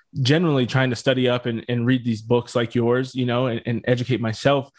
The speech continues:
in a vast, you know, all these different kind of topics and issues and things like that. Like, how difficult was it for you, you know, kind of similar to C S Lewis when he wrote the Screwtape Letters, you know, like, when he had to kind of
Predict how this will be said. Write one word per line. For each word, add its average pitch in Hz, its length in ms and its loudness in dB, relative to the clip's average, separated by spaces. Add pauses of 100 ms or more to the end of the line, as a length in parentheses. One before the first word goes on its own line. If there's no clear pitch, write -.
(240)
in 123 120 0
a 113 240 0
vast, 135 560 0 (100)
you 123 160 -2
know, 107 160 0
all 160 160 4
these 151 140 2
different 135 360 -2 (140)
kind 127 180 0
of 107 60 -6
topics 139 600 0
and 117 120 -4
issues 127 320 0
and 127 100 -4
things 131 180 -2
like 120 160 -2
that. 120 260 0 (260)
Like, 127 120 2
how 175 160 2
difficult 143 480 0
was 120 160 0
it 117 100 -2
for 127 80 -2
you, 117 420 0 (300)
you 143 120 2
know, 131 100 0
kind 190 180 0
of 180 80 0
similar 170 340 0
to 135 100 -2
C 147 160 0
S 135 120 -2
Lewis 139 180 0
when 123 120 -4
he 127 80 -2
wrote 131 160 0
the 110 60 -14
Screwtape 147 440 -2
Letters, 107 400 -4
you 120 80 2
know, 120 160 2
like, 117 180 0
when 123 120 2
he 127 120 0
had 131 120 0
to 123 80 -4
kind 123 200 -2
of 113 160 -2